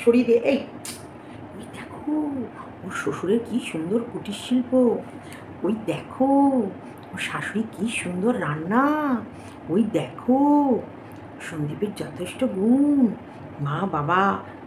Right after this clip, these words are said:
কীভাবে সংসারটা পরিচালনা করে রেখেছে, ওই দেখো কদবেল গাছে কদবেল, ওই দেখো গাছ ভর্তি সবেদা, ওই দেখো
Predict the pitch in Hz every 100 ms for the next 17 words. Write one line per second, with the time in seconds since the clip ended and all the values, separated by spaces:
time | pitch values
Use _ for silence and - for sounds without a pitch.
0 | - 190 143 - 196 170 156 175 208 -
1 | 180 185 185 202 208 202 196 - - -
2 | - - 196 - 320 - - 302 311 302
3 | 233 - - - - - - - 160 143
4 | 170 170 185 - - 151 143 185 240 269
5 | 262 214 - - - - - 175 214 160
6 | - - 254 277 269 254 - - - -
7 | 147 151 151 196 - 233 - 160 160 180
8 | 240 262 262 214 - - - - - 208
9 | 196 151 147 - 254 285 285 233